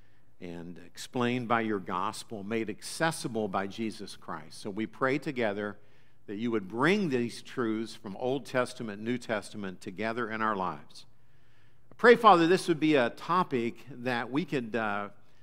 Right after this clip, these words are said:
kind of wrestle with together, 'cause I know, Father, in my own life, this is a challenge.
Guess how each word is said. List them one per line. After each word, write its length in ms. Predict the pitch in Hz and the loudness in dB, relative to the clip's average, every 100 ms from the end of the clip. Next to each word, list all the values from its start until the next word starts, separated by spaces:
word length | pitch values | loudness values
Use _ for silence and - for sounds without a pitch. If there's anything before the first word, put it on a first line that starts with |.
| - - | -18 -10
kind 140 | 151 123 | -6 -6
of 160 | 85 | -6
wrestle 380 | 113 185 - 185 | -8 -6 0 2
with 240 | 156 156 | 2 -2
together, 580 | - 117 101 127 113 90 - | -4 -6 -2 -2 -2 -4 -6
'cause 100 | 107 | -4
I 120 | 117 | -2
know, 180 | 123 143 | 2 2
Father, 340 | 143 131 135 | 6 6 6
in 60 | 127 | 6
my 160 | 117 | 4
own 160 | 135 139 | 4 4
life, 340 | 117 156 143 | 4 4 2
this 200 | 131 135 | -6 -10
is 120 | 175 131 | -10 -12
a 60 | |
challenge. 720 | 104 113 113 120 98 - - | -10 -4 -4 -4 -8 -14 -16